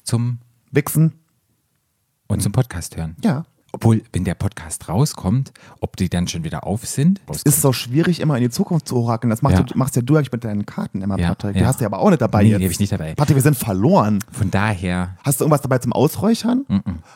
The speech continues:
Speaker 2: Patrick, was machen wir denn jetzt?
Speaker 1: Mm.
Speaker 2: Da kommen die bösen Geister hier rein irgendwann.
Speaker 1: Mm. Irgendwann kommen sie alle und erwischen uns.
Speaker 2: Patrick,
Speaker 1: Ja,
Speaker 2: mal, die man
Speaker 1: heute,
Speaker 2: nicht mal braucht.
Speaker 1: heute sind wir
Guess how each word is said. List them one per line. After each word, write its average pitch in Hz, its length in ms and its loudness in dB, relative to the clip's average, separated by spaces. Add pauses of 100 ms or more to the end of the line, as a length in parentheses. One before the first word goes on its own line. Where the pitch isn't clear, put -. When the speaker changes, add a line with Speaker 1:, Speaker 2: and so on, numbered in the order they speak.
(100)
Speaker 2:
Patrick, - 280 -8
was 110 100 -10
machen 143 220 0
wir 196 80 4
denn 131 160 0
jetzt? 113 300 -4
Speaker 1:
Mm. 80 320 -2
Speaker 2:
Da 95 80 0
kommen 143 180 4
die 127 100 4
bösen 113 280 2
Geister 151 260 0
hier 123 180 2
rein 113 140 0
irgendwann. 117 380 0
Speaker 1:
Mm. 82 300 -4 (220)
Irgendwann 95 420 2
kommen 90 200 -4
sie 78 120 -8
alle 80 260 -10 (100)
und 80 140 -10
erwischen - 320 -8
uns. - 260 -10 (320)
Speaker 2:
Patrick, 117 140 -4
Speaker 1:
Ja, 113 120 4
Speaker 2:
mal, 104 100 4
die - 40 2
man 127 140 4
Speaker 1:
heute, 127 80 4
Speaker 2:
nicht 127 160 0
mal 135 100 4
braucht. 95 540 -4
Speaker 1:
heute 110 220 2
sind 110 160 2
wir 101 360 2